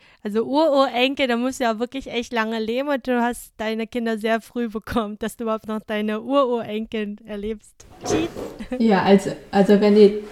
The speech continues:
Speaker 2: Cheat habt, dann habt ihr es geschafft <laughs> im Leben.
Speaker 1: Ja, also ich glaub, in Vietnam ist es gar nicht so unüblich, dass du, äh, dass du als Urgroßeltern,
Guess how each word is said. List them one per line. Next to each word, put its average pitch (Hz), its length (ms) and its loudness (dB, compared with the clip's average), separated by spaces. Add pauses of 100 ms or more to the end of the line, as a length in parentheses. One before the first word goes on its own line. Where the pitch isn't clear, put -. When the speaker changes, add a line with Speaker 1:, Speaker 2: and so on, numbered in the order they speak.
(140)
Speaker 2:
Cheat 302 380 6
habt, - 260 -2
dann 214 220 6
habt 208 160 -4
ihr 190 120 6
es 190 120 -4
geschafft 196 400 -4 (180)
<laughs> 220 180 0
im 208 140 8
Leben. 214 440 6 (1500)
Speaker 1:
Ja, 233 320 -4 (380)
also 240 140 -4
ich 262 100 -8
glaub, 247 180 0
in 240 180 -6
Vietnam 233 500 -6 (920)
ist 262 100 -8
es 254 180 -6
gar 226 180 0
nicht 247 160 -4
so 254 80 -6
unüblich, 262 540 -8
dass 233 240 -8 (100)
du, 220 480 -4
äh, 196 520 -6 (100)
dass 202 200 -12
du 233 140 -6
als - 280 -14 (100)
Urgroßeltern, 233 1500 -2